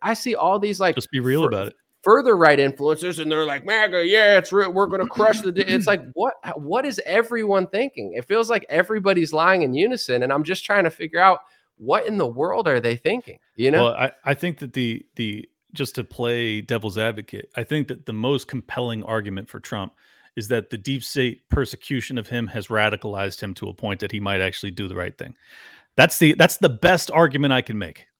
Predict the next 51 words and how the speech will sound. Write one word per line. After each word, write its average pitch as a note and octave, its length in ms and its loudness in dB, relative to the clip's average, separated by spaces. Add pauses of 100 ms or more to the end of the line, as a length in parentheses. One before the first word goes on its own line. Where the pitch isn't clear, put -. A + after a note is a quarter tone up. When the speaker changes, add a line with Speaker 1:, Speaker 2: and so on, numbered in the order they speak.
(120)
Speaker 2:
I, A2+ 200 -4
like, A2 300 -6
I, D#3 140 0
I D3 140 -2
don't E3 140 -2
know D3 120 -2
if - 80 -6
I C3 160 0
actually C#3 280 -6
believe B2+ 360 -4
it, F#3 120 -4 (340)
but A#2+ 160 -4 (280)
after C3 240 -6
you, C#3+ 200 -2
if C3+ 240 -6
you B2 100 -8
read D#3 160 -4
the D3 60 -8
Durham C#3 280 -2
report, B2 300 -6
which G#2+ 140 -12
I'm A2 80 -10
sure C3+ 160 -8
you A#2+ 100 -4
did, A#2 180 -4
I A2 140 -4
did A2+ 160 -8
on A2 80 -8
my G#2+ 120 -8
show, G#2 260 -8 (340)
um, G2+ 460 -8
if - 100 -14
you A#2+ 140 -6
look C#3+ 180 2
at B2+ 160 -2
the A#2 100 -2
Russia A#2+ 280 -2
collusion A2+ 640 -8
and, G#2 400 -10
and G2+ 300 -10
just - 240 -12
the G#2 180 -12 (220)
consistent - 920 -4
deep B2+ 200 -10
state - 300 -8
coup A#2+ 280 -6
that G#2+ 140 -4
was A2 160 -10
coming A2+ 300 -4
after B2+ 340 -4
him, G2+ 120 -12